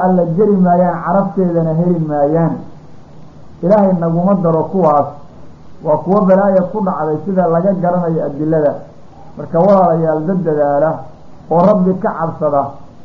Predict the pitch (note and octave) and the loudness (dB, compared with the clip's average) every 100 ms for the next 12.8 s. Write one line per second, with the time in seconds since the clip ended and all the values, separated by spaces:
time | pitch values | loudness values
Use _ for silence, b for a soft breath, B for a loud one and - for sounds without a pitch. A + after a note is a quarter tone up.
0 | - D#3+ D#3 F3 G#3 G3+ G3 F3+ F3 - | -6 -2 0 2 2 0 0 0 -2 0
1 | G#3+ F#3 E3 D3+ D3 C#3+ - - - - | 0 2 0 0 0 0 -4 -16 -18 -14
2 | - E3+ E3 F#3+ A3+ F#3 F3+ F#3 F#3+ F#3+ | -2 2 4 4 2 0 0 0 0 0
3 | F3 F#3+ F3+ E3 D#3 D3+ D#3+ E3 D3+ C#3+ | 0 -2 -2 0 0 0 0 -2 -2 0
4 | D#3+ D#3+ C3+ - - - - - - - | 0 0 -2 -8 -18 -20 -20 -20 -20 -20
5 | - - - A3 - F#3+ F#3+ G3 F#3+ F3 | -20 -10 -2 -2 0 0 2 2 2 2
6 | F3+ F#3+ F#3 D#3+ E3+ G3 F#3 E3 D#3+ D#3+ | 2 2 2 0 0 2 2 2 2 2
7 | E3 - G3+ F3+ E3+ E3+ E3 G3 F#3+ D#3+ | 0 -2 0 0 -2 -2 2 4 4 2
8 | C#3+ - - - - - - F3 G3+ F#3+ | 0 -4 -16 -18 -18 -18 -8 -2 0 0
9 | F#3 E3+ E3+ G3 F#3 F3+ F3+ F3+ E3 D#3 | -2 -4 -4 -2 0 2 2 2 2 0
10 | D#3 - G3 D3+ B2+ - - - - - | -2 0 0 0 -4 -10 -18 -20 -18 -20
11 | - - A3+ A#3+ - G3+ F#3 F3 A3 F#3 | -18 -6 0 0 2 4 4 4 2 0
12 | F3+ G3 F#3 E3 F#3 F#3+ D3+ C#3+ | 2 2 2 2 4 4 2 -4